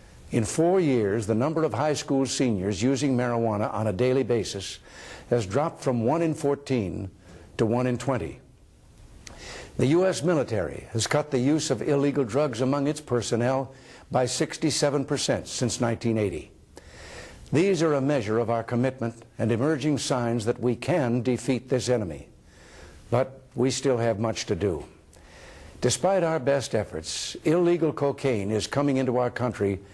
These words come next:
at alarming levels, and four to five million people regularly use it.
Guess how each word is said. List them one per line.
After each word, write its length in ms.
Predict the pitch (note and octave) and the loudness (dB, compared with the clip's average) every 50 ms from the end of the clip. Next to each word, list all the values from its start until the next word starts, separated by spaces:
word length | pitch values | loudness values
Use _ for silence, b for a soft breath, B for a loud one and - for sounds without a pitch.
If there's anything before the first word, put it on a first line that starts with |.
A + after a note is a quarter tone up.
| B B B B B - | B B B B B 0
at 120 | A2+ A2 | 2 2
alarming 580 | A2 G#2+ G#2 B2+ D3 D#3 D#3+ D#3 D#3 D3+ C#3 C3 | 2 2 2 2 2 2 2 2 2 2 2 2
levels, 520 | B2+ A2+ - D#2+ C#2 - - - - - - B B B B B B B | 2 0 -2 -4 -10 -10 -14 -16 -18 -20 -20 B B B B B B B
and 140 | A2+ A#2+ A2+ | 0 0 0
four 300 | - - - E3 E3+ F#3 | 0 0 2 2 2 2
to 80 | F3+ D#3+ | 2 0
five 400 | - - - D#3+ E3 E3 D3 B2 | -2 0 0 0 2 0 0 2
million 360 | C#3+ D#3+ F3 F3 F#3+ F3+ E3+ | 2 2 2 2 2 0 0
people 420 | - E3 C#3+ - - - D2 - - - - - | 0 0 -2 -2 -2 -8 -12 -12 -14 -16 -4 0
regularly 480 | A#2+ D3 D3 G#2 A2+ G2 G2+ G#2 A#2 | 2 2 2 2 0 0 2 2 2
use 320 | A2 A2 A#2+ A#2+ G#2 - - | 2 2 2 0 0 -2 -6
it. 160 | - - | -10 -14